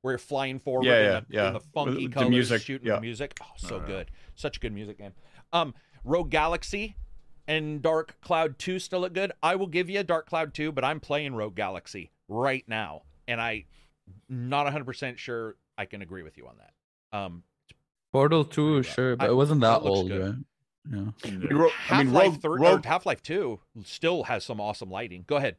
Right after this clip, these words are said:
Speaker 1: Silver.
Speaker 2: Yeah, uh, Rogue Leader also for, uh, for the
Speaker 1: For
Speaker 2: GameCube.
Speaker 1: yeah, if we're talking about just up-resing the res, that still would look pretty good. Uh,
Speaker 2: Yeah.
Speaker 1: but was that game a bitch to control?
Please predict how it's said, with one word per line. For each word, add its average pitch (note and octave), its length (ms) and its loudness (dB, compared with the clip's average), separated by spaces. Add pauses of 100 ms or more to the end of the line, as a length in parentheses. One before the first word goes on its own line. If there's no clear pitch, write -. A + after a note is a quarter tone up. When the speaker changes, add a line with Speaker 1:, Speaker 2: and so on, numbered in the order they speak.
Speaker 1:
Silver. G2+ 300 -16 (100)
Speaker 2:
Yeah, B2+ 220 4 (360)
uh, A2 240 6
Rogue B2+ 300 4
Leader B2+ 460 0 (160)
also G#2+ 340 -2
for, F#2+ 420 -4
uh, F2 200 -6 (240)
for C#3 100 0
the B2+ 160 0
Speaker 1:
For B2 60 -4
Speaker 2:
GameCube. G2+ 380 -6
Speaker 1:
yeah, D#3+ 200 0
if D3+ 100 -4
we're E3 100 -4
talking F3+ 300 -2
about D3 220 -2
just A2 400 -6
up-resing D3 720 -4
the B2 140 -2
res, A#2+ 360 -2
that A#2+ 240 0
still G#2+ 360 -8
would F#2 180 -12
look - 180 -14
pretty G2+ 160 -12
good. F2 220 -12 (160)
Uh, C3 60 -6
Speaker 2:
Yeah. - 80 -8
Speaker 1:
but F#3+ 320 0 (640)
was C#3+ 80 -8
that G#3 160 0
game C4+ 140 -2
a A#3+ 40 -2
bitch B3 280 -8
to A#3+ 80 -10
control? A3+ 420 -6